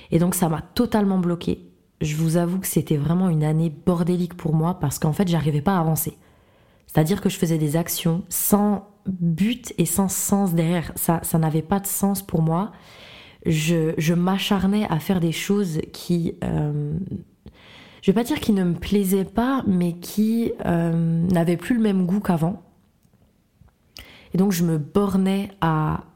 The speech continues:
tête baissée, à avancer dans cette direction. Et ça m'a complètement, euh,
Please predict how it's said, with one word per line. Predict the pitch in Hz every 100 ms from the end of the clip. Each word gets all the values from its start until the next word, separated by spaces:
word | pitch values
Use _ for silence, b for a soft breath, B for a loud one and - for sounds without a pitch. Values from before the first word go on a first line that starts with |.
| _ _ _ - _ - - _
tête | 233 185 170
baissée, | 214 196 - 196
à | 160
avancer | 170 175 180 -
dans | 190
cette | 175 160
direction. | 160 165 165 - 226 B B B B B
Et | -
ça | 165 165
m'a | 170
complètement, | 156 - 254 - 226 - 214 214 226 -
euh, | 170 160 151 151